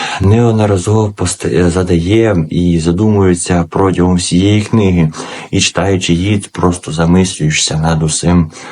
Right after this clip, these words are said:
А, по-перше, це постає питання про подорожі у космос. Наразі двадцять перше століття, а людина досі, окрім Марсу,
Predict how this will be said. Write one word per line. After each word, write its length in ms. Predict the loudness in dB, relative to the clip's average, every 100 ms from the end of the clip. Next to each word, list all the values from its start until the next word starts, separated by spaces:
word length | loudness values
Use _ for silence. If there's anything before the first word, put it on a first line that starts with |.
| -18 -6
А, 360 | -2 0 0 0 -6 _ _ _ _ _ _ _ _ -18 -14 -8 -2
по-перше, 380 | 0 0 0
це 180 | -2 -2
постає 380 | -2 -6 -2 -2
питання 400 | 0 0 0 0
про 160 | 0 -2
подорожі 420 | 0 2 2 2
у 100 | 0
космос. 520 | 0 0 0 -2 -2 -12 -16 -6
Наразі 380 | -4 -2 0 0
двадцять 360 | 0 0 -2
перше 280 | -2 -2 -2
століття, 640 | 0 2 2 2 0 0 0
а 260 | -2 -2 0
людина 420 | 0 2 2 2
досі, 560 | 2 0 0 0 0 0
окрім 360 | -4 0 0
Марсу, 600 | 2 2 0 -4 -2 -2